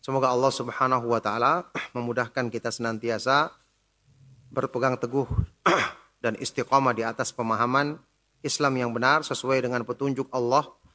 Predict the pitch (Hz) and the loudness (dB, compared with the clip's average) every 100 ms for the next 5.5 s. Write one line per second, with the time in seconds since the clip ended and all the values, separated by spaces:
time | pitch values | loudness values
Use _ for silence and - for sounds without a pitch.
0 | - _ - 123 117 117 143 135 127 117 | -20 _ -6 -6 -4 0 0 0 0 2
1 | 160 156 135 139 127 123 139 139 127 127 | 2 2 0 2 2 4 2 6 4 4
2 | 120 110 139 143 120 117 113 117 113 139 | 0 2 2 2 2 -2 -2 0 2 2
3 | 123 113 113 113 113 110 117 113 127 127 | 2 0 0 0 2 0 2 0 0 0
4 | 127 117 113 110 110 107 113 113 110 113 | 0 0 0 0 0 0 -4 -4 -4 -4
5 | 107 107 110 151 | -8 -6 -4 -6